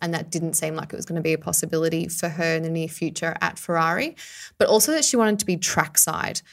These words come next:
So she had been factory-based for the most part and really wanted to, to be trackside. So the two things that really drove that move to Haas for her, one was growth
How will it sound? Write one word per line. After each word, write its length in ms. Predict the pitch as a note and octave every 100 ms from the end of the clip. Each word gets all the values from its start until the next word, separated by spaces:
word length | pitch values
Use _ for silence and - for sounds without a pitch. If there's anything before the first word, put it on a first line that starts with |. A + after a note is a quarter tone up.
| - _
So 460 | - - E3 E3 E3
she 240 | - F#3+
had 200 | F3+ F3+
been 280 | F3+ D#3+ D#3+
factory-based 880 | D#3+ E3 - F3 E3 D#3 D#3 - -
for 120 | F3+
the 80 | D#3+
most 320 | D#3+ D#3+ -
part 320 | - D#3+ - -
and 220 | E3+ E3
really 220 | E3+ E3+ E3
wanted 320 | D#3+ D#3 D3+
to, 360 | - D#3+ D3+
to 120 | D3+ -
be 80 |
trackside. 480 | E3 D3+ - C3+ -
So 100 | F3+
the 80 | F3+
two 220 | F3+ B3+
things 240 | A#3+ G#3 F3+
that 120 | E3+
really 220 | E3 D#3
drove 320 | D3+ D3+ D3+
that 140 | D#3 -
move 300 | D#3 D#3 D3+
to 120 | D3+
Haas 320 | D3+ D#3+ D#3 -
for 140 | D#3
her, 340 | D#3+ F3+ C#4+ - - - _
one 440 | F3+ E3 F3 F3 F3
was 520 | E3+ D#3 D#3 D#3 - _ -
growth 420 | F3 E3+ F3+